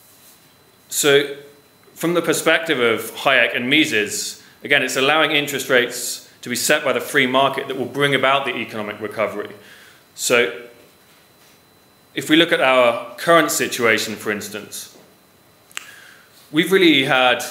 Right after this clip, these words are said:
in my view, a bubble that's been building up for the last few decades. So we've had interest rates falling steadily from the nineteen eighties onwards.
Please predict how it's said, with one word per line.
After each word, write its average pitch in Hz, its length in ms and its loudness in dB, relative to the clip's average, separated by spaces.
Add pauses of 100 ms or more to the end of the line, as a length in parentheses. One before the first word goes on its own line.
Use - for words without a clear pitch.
(100)
in 123 80 -6
my 135 260 4
view, 120 200 -4
a 104 80 -8
bubble 117 600 0
that's - 180 -8
been 120 240 -4
building 127 300 2
up 117 260 -2
for 131 100 -6
the 117 80 -2
last 117 300 0
few 117 100 -10
decades. 123 840 -2
So 131 240 -2
we've 156 200 4
had 131 200 2
interest 139 460 -4
rates 110 320 0
falling 127 480 0
steadily 110 640 -2 (380)
from 135 180 -4
the 127 80 -2
nineteen 127 420 0
eighties 113 320 -2
onwards. 107 680 -6